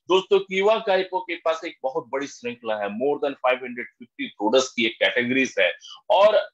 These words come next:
आपकी जो history रही है, आप अगर center owner हैं तो आपने देखा होगा कि एक transactions की एक history रही, रहती है कि आपके center से किस type के products ज्यादा निकलते हैं।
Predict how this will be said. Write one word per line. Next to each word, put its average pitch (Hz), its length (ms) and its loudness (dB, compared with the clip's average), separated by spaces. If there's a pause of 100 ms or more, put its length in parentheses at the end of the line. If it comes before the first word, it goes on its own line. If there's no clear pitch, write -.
आपकी 220 680 0 (260)
जो 175 300 2
history 208 460 0
रही 139 360 2
है, 120 120 2
आप 117 340 2
अगर 127 220 -2
center 131 500 -6
owner 120 400 -2
हैं 110 160 -2 (320)
तो 196 60 0 (160)
आपने 196 420 2
देखा 151 340 0
होगा 127 360 -2
कि 165 280 -12
एक 190 160 0 (120)
transactions 151 680 -6 (100)
की 185 120 0
एक 175 200 -2
history 165 360 -4
रही, 110 240 2 (140)
रहती 104 420 0
है 78 100 -6
कि - 340 -6
आपके 185 380 4
center 185 360 -2
से 180 180 -2
किस - 360 -6
type 165 220 4
के 175 80 -4
products 151 500 -2
ज्यादा 123 300 4
निकलते 107 540 -4
हैं। 98 260 -6